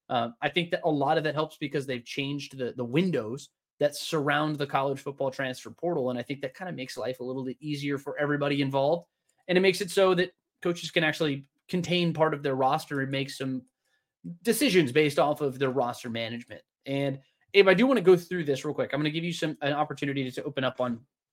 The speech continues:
what you think as far as the, the biggest movers or shakers in college football in terms of the transfer portal, whether that's team or players. But I do wanna start with where we stand at the quarterback position, because we talked about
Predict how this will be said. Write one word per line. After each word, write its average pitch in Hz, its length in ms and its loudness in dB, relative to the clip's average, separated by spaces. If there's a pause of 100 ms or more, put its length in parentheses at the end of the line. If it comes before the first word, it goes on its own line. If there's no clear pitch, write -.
(340)
what 170 140 -2
you 175 80 0
think 170 180 -2
as 143 180 2
far 156 240 0
as 147 220 -2
the, 143 100 -14
the 143 140 -8
biggest 170 400 4
movers 156 380 0
or 135 60 -8
shakers 143 460 -2 (380)
in 175 180 4
college 160 360 4
football 151 340 0
in 143 60 0
terms 156 260 -2
of 139 120 -2
the 135 40 -12
transfer 135 380 -2
portal, 143 280 -2
whether 131 240 0
that's 110 220 -6
team 139 300 -4
or 117 60 -4
players. 131 380 -2 (400)
But 175 120 8
I 175 40 6
do 214 140 4
wanna 277 140 4
start 185 280 4
with 147 180 -2 (160)
where 170 340 8
we 220 120 -2
stand 180 320 0
at 151 60 -4
the 156 80 -4
quarterback 143 500 -2
position, 120 500 -6
because 117 360 -6 (640)
we 170 120 0
talked 226 300 4
about 175 320 0